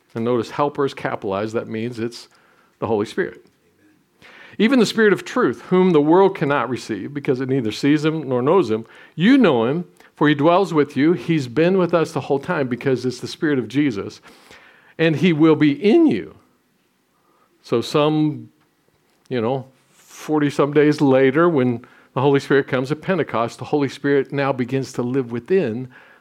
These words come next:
those who are Jesus' friends. Jump down to verse twenty-five. <clears throat>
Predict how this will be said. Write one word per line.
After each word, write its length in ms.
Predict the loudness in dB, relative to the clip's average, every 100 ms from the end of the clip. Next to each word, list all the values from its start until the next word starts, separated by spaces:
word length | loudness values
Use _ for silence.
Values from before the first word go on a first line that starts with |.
| _
those 320 | 0 0 0 -6
who 180 | -4
are 140 | -4 -4
Jesus' 420 | -6 -10 -10 -16
friends. 540 | -12 -12 -12 _ -20 _ _ _ _ _ _ _ _ _ _ _
Jump 200 | -2 2
down 160 | 2 0
to 60 |
verse 200 | 0 -2
twenty-five. 600 | 0 -2 0 -2 -4 -6 -8 _ _ _ _ -20
<clears throat> 840 | -10 -2 -2 -2 2 4 4 0